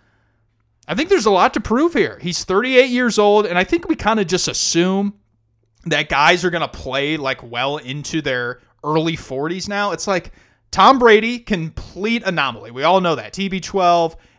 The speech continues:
everything he's done to keep himself young. Drew Brees, yeah, he played at age forty, but then,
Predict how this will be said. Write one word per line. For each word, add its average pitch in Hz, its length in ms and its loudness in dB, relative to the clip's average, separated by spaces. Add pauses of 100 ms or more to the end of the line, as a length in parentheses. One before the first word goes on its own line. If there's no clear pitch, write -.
everything 165 420 0
he's 156 200 -8
done 147 280 -2
to 131 80 -10
keep 151 180 -12
himself 139 340 -6
young. 117 220 -10
Drew 208 260 -2
Brees, 185 580 -4 (400)
yeah, 262 140 0
he 254 140 0
played 392 280 2
at 214 120 0
age 180 240 -4
forty, 220 460 -8
but 196 180 -8
then, 277 300 0